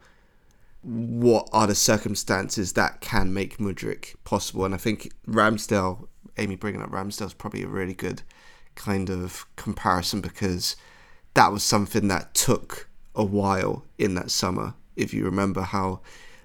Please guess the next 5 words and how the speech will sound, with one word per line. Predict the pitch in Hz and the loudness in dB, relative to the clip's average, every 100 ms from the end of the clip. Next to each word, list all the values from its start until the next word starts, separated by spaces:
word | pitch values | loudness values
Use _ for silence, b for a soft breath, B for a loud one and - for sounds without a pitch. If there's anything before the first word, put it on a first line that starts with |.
| - | -4
um, | 104 95 90 90 90 - - | 2 2 2 0 -2 -6 -2
I | 104 | 0
guess, | 95 90 - - - b b b b b b 110 | 2 0 -2 -4 -6 b b b b b b 2
uh, | 98 90 | 2 4
stringent | - - 131 123 110 98 90 | 2 4 6 6 4 0 -2